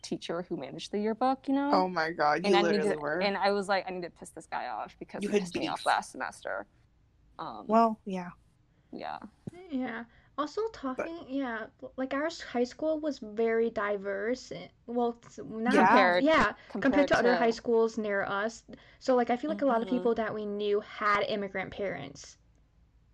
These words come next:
Speaker 2: Yeah, like, definitely, like, I feel like the, the fact that it was so diverse, like, I never really, like,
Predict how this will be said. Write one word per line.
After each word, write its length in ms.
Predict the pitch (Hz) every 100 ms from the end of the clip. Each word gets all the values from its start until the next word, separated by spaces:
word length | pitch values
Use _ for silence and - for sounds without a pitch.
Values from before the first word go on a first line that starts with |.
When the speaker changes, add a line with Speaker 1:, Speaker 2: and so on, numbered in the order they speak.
| _ _ _
Speaker 2:
Yeah, 560 | 240 214 220 214 175 151
like, 200 | 175 208
definitely, 540 | 196 190 - 269 262 269
like, 140 | 247
I 160 | 202 220
feel 220 | - 254
like 260 | 240 226 - _ _
the, 160 | - 214
the 140 | - 202
fact 340 | - 190 208
that 120 | 226
it 40 | 208
was 160 | 208
so 100 | -
diverse, 680 | 196 185 160 160 190 214 - _ _ -
like, 380 | 160 165 147 - _ _ _ _ -
I 160 | - 277
never 220 | 320 339
really, 300 | 254 190 208
like, 260 | 208 185